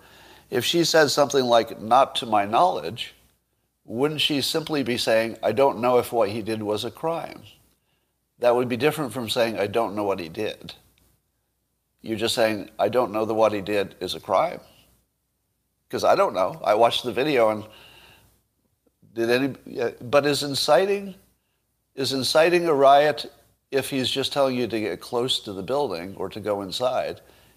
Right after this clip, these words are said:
is that exactly illegal? So here's the question. It might be illegal, but was she lying if she said, "Not to my knowledge," because she's never looked into it? If she had never looked into it,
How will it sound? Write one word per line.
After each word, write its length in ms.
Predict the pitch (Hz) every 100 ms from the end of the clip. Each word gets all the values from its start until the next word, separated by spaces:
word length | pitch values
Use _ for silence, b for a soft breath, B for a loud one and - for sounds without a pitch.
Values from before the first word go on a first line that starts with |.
| b -
is 120 | 110
that 160 | - 202
exactly 720 | 139 117 127 156 165 156 143
illegal? 720 | 123 127 127 87 67 - - - _ _ _ _ _ b b -
So 160 | -
here's 220 | 147 190 175
the 60 |
question. 360 | 160 160 - 90
It 120 | 113
might 200 | 139 208
be 120 | 208
illegal, 440 | 104 85 78 110 - _ _ _ _ _ _ _ -
but 200 | 139 135
was 240 | 131 139
she 200 | - 147
lying 560 | 117 143 175 110 110 135
if 180 | 113 -
she 140 | 123
said, 420 | - 113 117 117 b b b _
"Not 340 | 101 135 123 -
to 80 |
my 180 | 104 101
knowledge," 580 | 107 143 139 85 123 - _ -
because 280 | 117 135
she's 240 | 123 131 110
never 260 | 117 123
looked 280 | 117 123 123
into 320 | 139 139 98
it? 240 | 53 - - _ _ _ _ _ _ B B B
If 180 | 151 135
she 160 | - 175
had 140 | 165
never 260 | 175 170 180
looked 280 | 147 -
into 340 | 170 190 135 92
it, 200 | 101